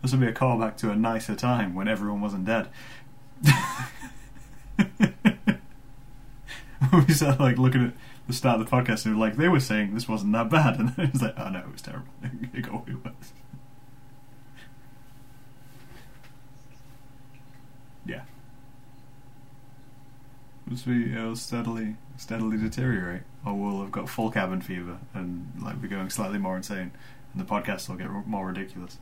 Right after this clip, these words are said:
Uh, but we'll see. We'll see. Cool. Well, I shall talk to you later then, Matt. Thank you very much, and I'll, I'll call,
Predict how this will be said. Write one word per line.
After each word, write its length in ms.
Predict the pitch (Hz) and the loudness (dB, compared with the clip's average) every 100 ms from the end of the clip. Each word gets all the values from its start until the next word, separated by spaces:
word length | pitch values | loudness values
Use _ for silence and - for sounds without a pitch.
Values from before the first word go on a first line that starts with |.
| - - - - - - - | -16 -16 -16 -16 -16 -12 -8
Uh, 180 | 92 92 - - - - | -6 -6 -10 -16 -16 -12
but 180 | - - | -8 -4
we'll 140 | 107 | -4
see. 280 | - 120 98 - - - - - - | -4 -6 -8 -10 -16 -16 -16 -16 -12
We'll 120 | - | -12
see. 200 | - - - - - - - - | -10 -10 -10 -12 -16 -16 -16 -2
Cool. 280 | - 143 - - | 6 6 6 -2
Well, 100 | 113 | -2
I 40 | 110 | -2
shall 160 | 117 | -2
talk 200 | 123 120 | 0 0
to 120 | - | 2
you 100 | 113 117 | 2 2
later 140 | 110 | 0
then, 120 | 95 | -2
Matt. 160 | 92 - - - - - | -4 -6 -12 -14 -14 -4
Thank 180 | 120 123 | -2 0
you 60 | 117 | 0
very 160 | 120 | 2
much, 200 | 139 139 - - - - - - - | 2 0 -6 -16 -16 -16 -16 -16 -10
and 120 | 95 | -6
I'll, 220 | 101 - 107 | -6 -4 -4
I'll 180 | 101 - | -6 -6
call, 380 | 113 104 104 | -6 -6 -10